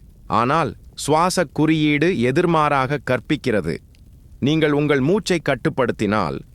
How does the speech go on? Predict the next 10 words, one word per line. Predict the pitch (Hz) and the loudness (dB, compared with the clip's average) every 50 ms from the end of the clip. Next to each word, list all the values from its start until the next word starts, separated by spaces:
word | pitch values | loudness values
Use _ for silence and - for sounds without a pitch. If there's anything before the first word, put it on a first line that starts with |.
| - - - - - - | -20 -20 -20 -8 -4 -2
உங்கள் | 139 147 139 139 123 113 117 | 0 2 2 2 2 2 2
மனம் | 131 147 165 160 120 107 120 - - | 2 2 0 0 -2 -2 -4 -6 -4
தானாகவே | - 127 143 170 180 180 175 175 170 147 170 160 175 175 | -2 0 0 2 2 2 2 0 0 0 0 0 0 -2
கட்டுப்படுத்தப்படும். | - 160 143 - 135 123 120 139 127 123 - 127 104 - 110 98 87 85 78 69 - - - - - - - - | -2 -4 -4 -2 -2 -2 -2 -2 -2 -2 -2 -2 -2 -2 -2 -2 0 -2 -2 -4 -8 -12 -18 -20 -20 -12 -6 -2
மேலும் | 123 156 175 190 196 196 190 170 | 0 2 2 2 2 2 2 2
உங்கள் | 151 147 151 143 147 139 | 2 2 2 2 2 2
மனதை | 127 120 127 147 180 180 160 180 170 | 2 2 2 2 2 2 2 2 0
வெல்பவர்தான் | 147 131 135 143 135 151 147 139 143 131 127 147 156 165 160 | 2 0 0 0 2 2 2 2 2 0 0 0 0 0 0
உண்மையான | 131 117 131 143 147 151 147 147 147 151 156 147 | 0 0 2 0 0 0 0 0 0 0 0 0
வெற்றியாளர். | 113 117 107 - - 147 139 123 113 104 98 92 87 80 | 0 0 -2 -2 -2 0 0 2 2 2 2 0 0 -2